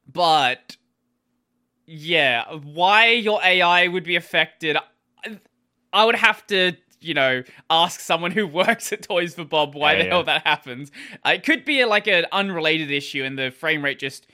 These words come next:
Speaker 1: happens to be the cause. Um, I don't know. <laughs> I don't know. <laughs> It's definitely amusing when it happened,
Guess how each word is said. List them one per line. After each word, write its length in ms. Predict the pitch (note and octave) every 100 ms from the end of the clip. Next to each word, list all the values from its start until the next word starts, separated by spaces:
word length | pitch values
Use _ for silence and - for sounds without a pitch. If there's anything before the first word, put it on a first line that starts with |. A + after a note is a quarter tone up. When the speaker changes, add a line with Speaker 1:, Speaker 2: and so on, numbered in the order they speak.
| _ _ _
Speaker 1:
happens 580 | - E3+ - D3 D3 -
to 460 | D3 C#3 C3+ C3 B2+
be 160 | C#3+ C3+
the 100 | B2
cause. 440 | - C#3+ G3+ B3 -
Um, 520 | C3+ B2 B2 A2+ A2 _ _ _ _ _ _ _ _ _ _ _ _ - _
I 100 | -
don't 200 | B2+ -
know. 80 | - - - -
<laughs> 240 | - -
I 40 |
don't 180 | A#3 G#3
know. 80 | F#3+ -
<laughs> 40 | - - - - - -
It's 320 | D#4+ E4 C#4
definitely 380 | E4+ F4+ F4 D#4+
amusing 420 | C4+ D4+ C#4+ C#4+
when 120 | A3+
it 60 | G#3+
happened, 500 | A#3 C#4 F#3 B2